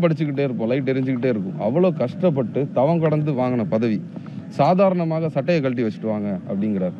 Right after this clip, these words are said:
இல்ல, இந்த சட்டையை போட்டுக்கிட்டு நீதிமன்றத்தை நாடி கண்டிப்பா அவர் பேசின பேச்சுக்கு தண்டனை வாங்கி கொடுக்கணுன்றதுல உறுதியா இருக்கேன். இந்த பல-, பழைய காலத்துல ஒரு படம் வந்திருக்கும், நான் சின்ன பையனா இருக்கும்போது பார்த்திருக்கேன். "வீட்டுல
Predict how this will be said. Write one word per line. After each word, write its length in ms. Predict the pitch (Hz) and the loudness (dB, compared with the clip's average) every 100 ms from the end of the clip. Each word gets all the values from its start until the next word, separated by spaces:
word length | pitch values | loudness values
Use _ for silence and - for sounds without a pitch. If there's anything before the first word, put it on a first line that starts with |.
| 78 - - - - - | -10 -12 -12 -14 -12 -4
இல்ல, 260 | 117 135 107 | 2 2 2
இந்த 160 | 113 107 | 0 0
சட்டையை 340 | 110 104 139 120 | 0 2 2 2
போட்டுக்கிட்டு 560 | 135 139 123 117 160 185 - 110 | 0 0 0 2 0 0 -4 -2
நீதிமன்றத்தை 720 | 117 135 135 123 113 101 107 | 2 2 2 2 2 0 -2
நாடி 440 | 110 127 143 180 - - - - | 0 0 0 -2 -4 -10 -10 -4
கண்டிப்பா 460 | 120 143 151 165 165 | 0 2 2 4 4
அவர் 180 | 139 117 | 2 0
பேசின 420 | 127 131 139 107 | -2 -2 -2 -2
பேச்சுக்கு 480 | 117 120 104 127 185 - - - - - - - - - - | -4 -4 -4 -2 -4 -6 -10 -12 -10 -10 -10 -12 -10 -10 -4
தண்டனை 420 | 113 127 143 156 | 0 2 2 2
வாங்கி 340 | 113 117 123 | 0 0 0
கொடுக்கணுன்றதுல 960 | 135 120 135 135 139 143 127 120 143 120 | -2 0 0 0 0 0 0 0 2 2
உறுதியா 280 | 131 143 135 | 2 4 2
இருக்கேன். 240 | 104 92 - - - - - - - - - - - - - - - - - - - | 2 -4 -8 -12 -12 -14 -14 -14 -14 -14 -14 -12 -10 -8 -8 -10 -8 -8 -8 -8 -4
இந்த 260 | 127 117 104 92 - - | 0 2 0 -2 -8 -2
பல-, 220 | 117 120 | 0 2
பழைய 300 | 113 123 127 | 2 2 2
காலத்துல 220 | 139 135 | 2 2
ஒரு 120 | 127 101 | 0 0
படம் 240 | 117 139 | 2 2
வந்திருக்கும், 320 | 120 104 95 | 2 -2 -2
நான் 120 | 92 | -4
சின்ன 180 | 92 131 | -2 -2
பையனா 240 | 113 113 107 | 0 0 0
இருக்கும்போது 340 | 92 95 92 | -2 -2 -2
பார்த்திருக்கேன். 580 | 92 90 87 82 - 104 | -2 -2 -4 -6 -4 -2
"வீட்டுல 540 | 143 139 127 107 95 | 0 2 2 2 0